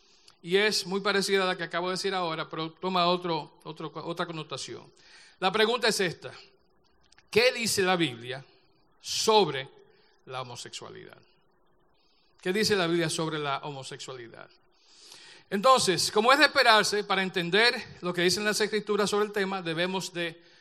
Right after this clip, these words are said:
como he dicho ya un par de veces, irnos al origen, a la creación de la raza humana, a lo que estaba en la mente, ¿verdad?, de ese creador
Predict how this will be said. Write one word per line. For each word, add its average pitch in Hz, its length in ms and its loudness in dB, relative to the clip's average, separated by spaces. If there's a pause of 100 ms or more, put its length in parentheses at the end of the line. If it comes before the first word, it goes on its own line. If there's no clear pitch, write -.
(200)
como 151 200 -12
he 165 40 -4
dicho 180 180 -4
ya 175 200 -2
un 185 100 -8
par 185 140 -4
de 202 60 -2
veces, 170 480 -6
irnos 226 480 -6
al 170 200 0
origen, 147 580 -4 (400)
a 156 100 -8
la 165 140 0
creación 208 840 -2 (340)
de 156 160 -10
la 151 140 -4 (100)
raza 190 420 2
humana, 139 600 -4 (680)
a 196 500 6
lo 165 340 -4
que 160 100 -6
estaba 233 440 2
en 214 120 -4
la 170 120 0
mente, 170 720 -6 (460)
¿verdad?, 170 420 -4
de 175 200 -2
ese 208 240 -4
creador 165 920 -2